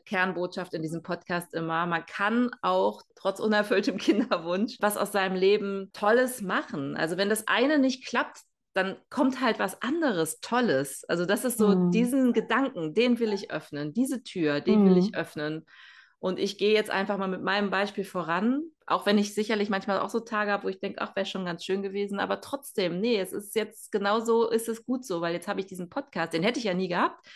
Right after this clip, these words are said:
Speaker 1: wenn das anders gekommen wär. Und ich habe so tolle
Speaker 2: Mhm.
Speaker 1: Frauen kennengelernt schon und auch tolle Männer, wo ich denke, ich bin da so dankbar für.
Speaker 2: Mhm.
Speaker 1: Und du hast
Speaker 2: Ja.
Speaker 1: dein Projekt da unten und deinen Mann und,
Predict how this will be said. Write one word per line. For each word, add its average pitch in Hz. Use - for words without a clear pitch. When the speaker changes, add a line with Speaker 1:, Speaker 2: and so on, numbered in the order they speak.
Speaker 1:
wenn 165
das 165
anders 160
gekommen 151
wär. 151
Und 170
ich 180
habe 180
so 226
tolle 202
Speaker 2:
Mhm. -
Speaker 1:
Frauen 202
kennengelernt 156
schon 175
und 165
auch 156
tolle 165
Männer, 180
wo 175
ich 175
denke, 175
ich -
bin 165
da 156
so 220
dankbar 247
für. 156
Speaker 2:
Mhm. 208
Speaker 1:
Und 190
du 190
hast 208
Speaker 2:
Ja. 208
Speaker 1:
dein 240
Projekt 233
da 247
unten 220
und 196
deinen 190
Mann 233
und, 185